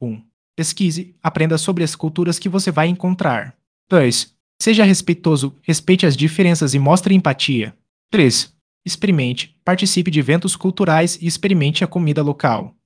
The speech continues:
Dicas para desenvolver habilidades sociais. Desenvolver habilidades sociais é um processo contínuo. Aqui estão algumas dicas práticas para você.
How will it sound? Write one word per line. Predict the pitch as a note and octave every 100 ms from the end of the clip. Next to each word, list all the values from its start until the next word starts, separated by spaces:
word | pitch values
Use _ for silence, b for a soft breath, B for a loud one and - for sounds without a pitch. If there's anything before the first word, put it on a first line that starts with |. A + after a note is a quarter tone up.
| _ _
Dicas | - E3 F#3
para | - F3+
desenvolver | E3 G3+ A3+ G#3+ F3 F#3+
habilidades | G3 G#3+ E3 D3+ D#3 D#3
sociais. | G3 F#3+ F#3 F3 F3+
Desenvolver | D3+ G#3+ A#3 A3+ F#3 G3+
habilidades | G3+ G#3 D#3+ D3 D3+ D#3
sociais | F#3+ - F3+ E3 F3+ -
é |
um | F#3+
processo | F3+ D#3+ D#3 E3 D#3
contínuo. | D#3 D#3 D#3 C#3+ A2+ G#2 - _ _ _
Aqui | E3+ -
estão | G#3+ - F#3+
algumas | F#3 D3 D3+ B2+
dicas | C#3 F3+ -
práticas | D3+ C#3 C3+ D#3+ -
para | E3
você. | E3+ E3+ - G#2+